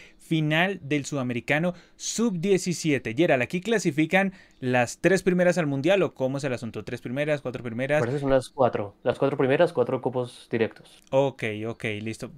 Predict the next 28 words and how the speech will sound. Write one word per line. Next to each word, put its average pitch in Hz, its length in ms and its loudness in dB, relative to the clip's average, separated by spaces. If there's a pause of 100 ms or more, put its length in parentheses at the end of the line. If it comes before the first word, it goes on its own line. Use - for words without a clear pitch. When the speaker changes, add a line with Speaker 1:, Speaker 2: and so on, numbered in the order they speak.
Speaker 1:
Porque 147 200 -2
recordemos 147 460 -2
que 202 60 -2
en 185 60 -2
el 170 60 -2
sudamericano 156 460 -2
sub-veinte 175 560 2
era 165 140 2
como 151 240 -6
que 131 320 -4 (240)
unas 147 320 -2
iban 139 140 0
al 135 120 -2
mundial, 160 600 2
eh, 131 240 -8
más 127 240 -4
panamericanos, 147 1120 2
todo 127 200 -2
ese 127 160 -4
asunto, 123 460 -6
¿sí? 127 120 -2
Speaker 2:
Ujú. 143 60 2
Speaker 1:
Aquí 127 200 -2
obviamente 135 400 -4
tenemos 123 320 -8
es 127 100 -8
mundial. 160 480 2 (680)
Entonces, 175 600 2